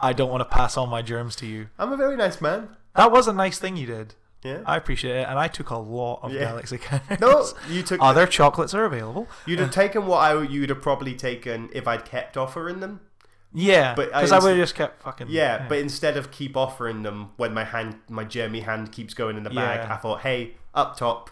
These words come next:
Speaker 2: take as many as you like."
Speaker 1: Well, it was good of you, Danny. I really appreciated it. Um, so we, we, we came back. <clears throat> We came out the gate strong.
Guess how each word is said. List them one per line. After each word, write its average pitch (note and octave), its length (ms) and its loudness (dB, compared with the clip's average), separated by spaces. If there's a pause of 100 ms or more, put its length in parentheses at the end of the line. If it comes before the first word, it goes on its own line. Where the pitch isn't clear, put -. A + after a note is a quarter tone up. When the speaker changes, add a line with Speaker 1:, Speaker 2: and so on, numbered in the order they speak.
(120)
Speaker 2:
take A#2+ 180 -10
as A2+ 100 -12
many G#2+ 180 -8
as G2+ 100 -12
you G2 60 -10
like." G2 180 -8 (140)
Speaker 1:
Well, D#3 120 2
it E3 40 -2
was D#3+ 100 -2
good F3 160 -2
of B2 80 -6
you, A2+ 80 -8
Danny. A#2+ 260 -6
I B2 40 -4
really B2+ 240 -6
appreciated A#2 460 -10
it. G#2+ 60 -14 (320)
Um, F3 360 6
so F#3 500 6
we, D#3 340 -6
we, E3 260 -6 (140)
we D3 120 -2
came E3 280 -2
back. C#3+ 360 2
<clears throat> B3 100 0 (640)
We - 460 -16
came D3+ 180 -2
out C#3 100 2
the C#3 60 -2
gate C3+ 280 0 (1160)
strong. F#3 600 4